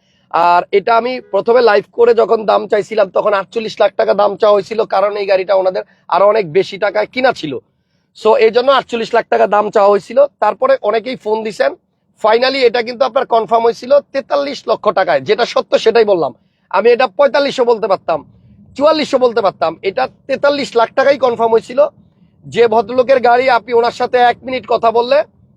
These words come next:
আমার মনে হয় আপনারা মানে এই গাড়িটা কেনার ক্ষেত্রে ডিসিশন নিতে গেলে আপনাদের আর টেনশনই করতে হবে না, কারণ ভাইয়া যথেষ্ট মানে ভদ্র মানুষ এবং ওনার সাথে কথা বলে আমার কাছে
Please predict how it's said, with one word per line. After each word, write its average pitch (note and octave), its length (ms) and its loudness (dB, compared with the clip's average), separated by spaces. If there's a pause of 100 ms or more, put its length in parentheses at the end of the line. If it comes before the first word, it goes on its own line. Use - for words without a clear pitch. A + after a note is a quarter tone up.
(160)
আমার A3 260 2
মনে A#3 160 2
হয় A#3+ 80 2
আপনারা A#3 320 0 (280)
মানে F3 180 0
এই F#3 380 -4 (240)
গাড়িটা G#3 240 2
কেনার A#3+ 240 0
ক্ষেত্রে A3 300 -6
ডিসিশন F3+ 400 -6
নিতে A3 220 -2
গেলে G#3 160 0
আপনাদের F#3+ 300 0
আর F#3+ 80 2
টেনশনই F#3+ 380 -4
করতে D3+ 240 -6
হবে C#3 120 -2
না, C3 100 -8
কারণ F#3+ 220 -2 (400)
ভাইয়া G3+ 220 4
যথেষ্ট G#3 500 -2 (560)
মানে F#3 220 2 (1000)
ভদ্র G#3+ 380 0
মানুষ C4 440 0 (400)
এবং G3 240 2
ওনার A3 180 2
সাথে B3 260 -2
কথা A3+ 180 0
বলে B3+ 160 2
আমার A3 240 0
কাছে A#3 240 -6